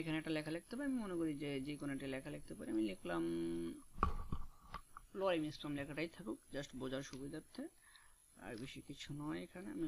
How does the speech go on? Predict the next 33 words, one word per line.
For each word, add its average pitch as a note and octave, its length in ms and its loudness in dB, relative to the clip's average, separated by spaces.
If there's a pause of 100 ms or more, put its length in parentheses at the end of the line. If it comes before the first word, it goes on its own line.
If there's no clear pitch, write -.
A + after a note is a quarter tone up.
লরেম C3 300 2
ইপসম - 340 -6 (120)
লেখাটাই C#3+ 380 -4
রইলো। D#3 260 -2 (760)
তো G#3 140 0
দেখুন, F3+ 220 6 (200)
আর C#3 80 8 (140)
এবার E3+ 180 6
এটাকে E3+ 200 2
আমি F3 160 4
কী F#3 120 -2
করবো, G3 220 2
একটু - 140 -10 (140)
ছোট G3 160 -6 (140)
করে C3+ 200 4
দিই C#3+ 240 4
বা G#3+ 140 -2
একটু - 220 -8
ওয়াইডটাকে D3+ 360 -2 (200)
কমিয়ে D#3+ 360 2
দিই G#3 200 0
বোঝার D3 260 0
সুবিধা। E3 320 -6
তার G3 180 -4
কালারটা C#3 300 2 (100)
চেঞ্জ D3 180 -2 (120)
করার D3+ 220 -2 (100)
জন্য D#3+ 180 2 (140)
আমি C#3+ 140 6
এখানে C3 180 -2 (120)
ডবল B2+ 220 2 (100)
ক্লিক C3 200 -2 (100)
করলাম C#3 300 2